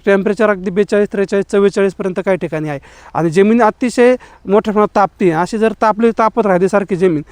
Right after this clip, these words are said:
की जे आपण रोप लावणार आहे त्याची जी काही पांढरी मुळी असते, ती पांढरी मुळी खराब होण्याची शक्यता असते, म्हणजे काळी पडणं किंवा पाणी एखाद्या दिवस जरी तुमच्याकडून मागं पुढं झालं तरीसुद्धा रोप तुमचं सुकणं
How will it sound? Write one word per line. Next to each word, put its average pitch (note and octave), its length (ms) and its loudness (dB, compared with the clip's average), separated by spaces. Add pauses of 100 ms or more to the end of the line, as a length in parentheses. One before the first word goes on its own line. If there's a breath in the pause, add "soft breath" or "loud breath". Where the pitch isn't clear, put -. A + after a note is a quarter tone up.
(240 loud breath)
की F#3 60 -2
जे E3+ 140 2
आपण A#3+ 280 2
रोप A3+ 220 2
लावणार A3 260 2
आहे G3 100 2
त्याची G#3 220 -4
जी G#3 60 -4
काही A3 180 0
पांढरी G#3+ 300 2
मुळी G#3 200 2
असते, G3 220 -4
ती - 340 -10
पांढरी G#3 300 0
मुळी G#3+ 240 4 (400 soft breath)
खराब A3+ 220 2
होण्याची G3+ 320 2
शक्यता E3 200 -2
असते, E3 160 -4
म्हणजे F3+ 160 -4
काळी G3 280 2
पडणं F3 360 0 (360 soft breath)
किंवा G3 240 2
पाणी G#3 240 2
एखाद्या G#3+ 340 2
दिवस A3+ 240 4
जरी A#3 200 0
तुमच्याकडून A3 340 -2
मागं G3+ 220 0
पुढं F3+ 180 0
झालं C3+ 200 -2 (300 soft breath)
तरीसुद्धा G#3+ 400 2
रोप G#3+ 180 0
तुमचं G#3+ 160 -4
सुकणं F#3+ 400 0